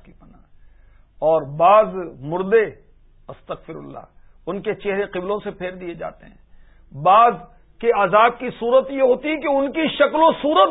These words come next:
بدل دی جاتی ہے۔ وہ انسانی صورت میں مر کے دفن ہوئے،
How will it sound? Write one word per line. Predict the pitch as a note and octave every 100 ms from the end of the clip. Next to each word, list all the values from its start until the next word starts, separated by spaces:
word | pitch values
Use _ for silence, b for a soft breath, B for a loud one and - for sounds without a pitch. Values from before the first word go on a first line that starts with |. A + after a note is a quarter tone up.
| D#4+
بدل | E4+ E4+
دی | D#4+
جاتی | C#4+ C#4 C4 A3 F3
ہے۔ | - - _ _ _ _ _ _ _ _
وہ | D3+ A#3 F#3+ - _ -
انسانی | D#3+ D3+ - G#3+ B3+ C#4
صورت | - A3 B3 D4
میں | C#4 C#4+
مر | B3+ B3+ C#4
کے | D4+ D4 G#3+
دفن | A#3+ B3 D#4+
ہوئے، | D4+ D#4+